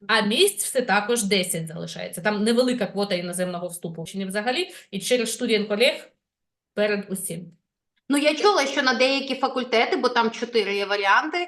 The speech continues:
Speaker 2: е, то і по двадцять чоловік на місце є.
Speaker 1: Добре, що ти мені нагадала сказати про це. Так, що чотири є напрямків у студент-колеж, і який ти обрав,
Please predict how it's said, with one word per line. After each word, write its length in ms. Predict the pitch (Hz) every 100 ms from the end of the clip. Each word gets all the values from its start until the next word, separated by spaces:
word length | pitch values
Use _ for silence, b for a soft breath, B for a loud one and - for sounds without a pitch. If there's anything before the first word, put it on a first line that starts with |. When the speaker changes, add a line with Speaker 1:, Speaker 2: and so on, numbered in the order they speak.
| B B 214
Speaker 2:
е, 220 | 220 214
то 180 | 247 247
і 60 | 240
по 140 | 254
двадцять 420 | 226 285 339 302
чоловік 360 | - 254 247 247
на 120 | 247
місце 360 | 285 285 - 175
є. 200 | 156 151 -
Speaker 1:
Добре, 180 | 277
що 120 | 277 269
ти 100 | 262
мені 180 | 247
нагадала 440 | 247 240 240 233 226
сказати 440 | 226 220 233 226
про 200 | 214 226
це. 300 | 233 330 381 381
Так, 200 | 233 202
що 140 | 233
чотири 560 | 226 277 269 359 339 254
є 380 | 226 254 247 247
напрямків 640 | 214 247 220 214 226 214
у 60 | 226
студент-колеж, 680 | - 254 233 233 247 302 359 B B B -
і 140 | 262 277 285 214
який 360 | 233 247 294
ти 80 | 254
обрав, 460 | 247 226 311 359